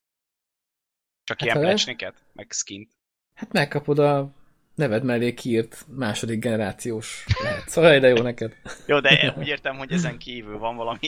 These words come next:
Speaker 1: értelme?
Speaker 2: Hát skineket kapsz,
Speaker 1: Ja.
Speaker 2: minden, ha generációt lépsz valami, akkor skineket kapsz, akkor a fegyverekkel is tudsz külön generációt lépni, és ott meg kapsz a fegyverhez ilyen,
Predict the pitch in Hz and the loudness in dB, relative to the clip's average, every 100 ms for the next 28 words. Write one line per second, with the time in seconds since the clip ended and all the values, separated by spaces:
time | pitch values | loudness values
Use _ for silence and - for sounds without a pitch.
0 | 127 123 - 139 147 110 - _ _ _ | -8 -10 -4 -2 -2 -6 -12 _ _ _
1 | - _ - 294 - - 185 - 202 - | -20 _ 0 0 0 0 2 2 0 0
2 | 214 208 - - - 107 107 165 156 127 | -2 -2 -6 -10 -8 -6 -4 -2 -2 0
3 | 139 139 143 170 156 139 147 139 131 123 | 2 0 2 4 4 2 0 0 -2 -2
4 | 139 131 123 - 117 - 175 175 175 180 | -2 -2 -4 -6 -10 -4 -4 -4 -2 -2
5 | 175 - - - - 139 - 147 151 151 | -2 -8 -20 -20 -6 -4 2 2 4 2
6 | 151 147 139 - 123 - 127 131 131 151 | 2 -2 -2 -4 -8 -6 -6 -4 -2 -2
7 | 147 - 151 151 160 147 165 165 160 - | -2 -2 -4 -2 -2 -2 -2 -6 -6 -18
8 | - - - - 127 - 131 135 135 135 | -20 -20 -20 -12 -8 -4 -4 -2 -4 -4
9 | 131 _ - 131 - - 131 113 123 127 | -6 _ -2 0 -2 -4 -2 -2 -2 -2
10 | 123 131 131 127 - 135 127 123 127 139 | -2 -6 -6 -6 -8 -6 -6 -6 -10 -12